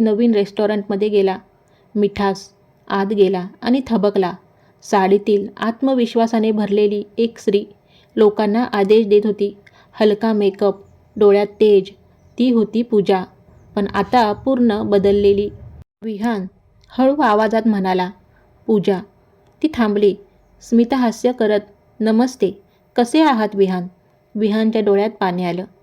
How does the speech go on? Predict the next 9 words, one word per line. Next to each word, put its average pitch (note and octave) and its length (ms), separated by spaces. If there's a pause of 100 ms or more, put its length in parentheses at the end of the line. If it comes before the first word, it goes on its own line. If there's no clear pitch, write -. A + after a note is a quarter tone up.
(360)
"मी C4 100
माफी A#3+ 320
मागायला G3+ 460
आलोय G3 340
पूजा. G3+ 300 (520)
तुझ्याशी A3+ 420
खूप C4 240
वाईट G#3 240
वागलो. F#3+ 260